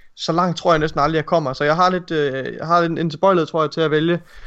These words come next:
det armor, jeg bare synes, der ser pænt ud, og som jeg kan holde ud og, og se min guardian med længere tid, og så bliver det, så bliver det masterworket, og så kører vi derfra.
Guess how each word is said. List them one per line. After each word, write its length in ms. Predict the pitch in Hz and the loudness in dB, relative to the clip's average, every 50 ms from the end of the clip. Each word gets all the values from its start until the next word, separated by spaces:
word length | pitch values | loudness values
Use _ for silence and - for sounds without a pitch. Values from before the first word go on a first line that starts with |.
| - - - | -14 -4 0
det 60 | 156 | 2
armor, 260 | 147 135 147 160 160 | 4 4 4 4 4
jeg 140 | 160 147 131 | 4 4 4
bare 220 | 131 135 143 143 143 | 4 2 2 2 0
synes, 280 | - - 160 147 - | -4 -6 -6 -8 -6
der 100 | - 143 | -8 -10
ser 140 | 139 - 127 | -8 -8 -8
pænt 380 | 127 - 165 156 143 - - - | -6 -4 -4 -4 -4 -4 -2 0
ud, 160 | 175 156 143 | 0 0 0
og 80 | 139 | -4
som 140 | - 147 135 | -6 -4 -4
jeg 80 | 131 123 | -4 -4
kan 80 | 127 | -2
holde 160 | 131 131 139 156 156 | -2 -2 0 2 2
ud 40 | 143 | 2
og, 160 | 120 113 - - | 2 0 -2 -4
og 60 | 135 | -4
se 120 | - 160 | 0 2
min 80 | 151 143 135 - | 4 4 4 6
guardian 280 | 131 131 139 143 147 | 6 6 4 4 4
med 100 | 139 139 139 143 | 0 -2 -2 -4
længere 180 | 143 143 143 | -6 -6 -6
tid, 220 | - - 156 143 - - - - - - - - | -4 -4 -6 -8 -8 -10 -18 -20 -20 -16 -10 -6
og 80 | 143 | -4
så 120 | - 165 151 | -2 0 2
bliver 140 | 147 160 143 | 2 4 4
det, 320 | 147 147 143 131 127 127 | 6 6 4 4 4 0
så 80 | - 156 | -2 0
bliver 120 | 147 147 | 0 2
det 80 | 131 135 | 2 4
masterworket, 500 | 131 127 131 - 127 120 117 123 123 113 | 2 2 2 0 -4 -6 -6 -6 -8 -8
og 60 | 117 | -8
så 140 | 120 123 123 - - - - - - | -10 -12 -14 -14 -18 -20 -20 -14 -6
kører 140 | - 143 139 | -2 -2 0
vi 60 | 131 | 0
derfra. 320 | 113 117 - - - - | 0 -2 -4 -6 -8 -10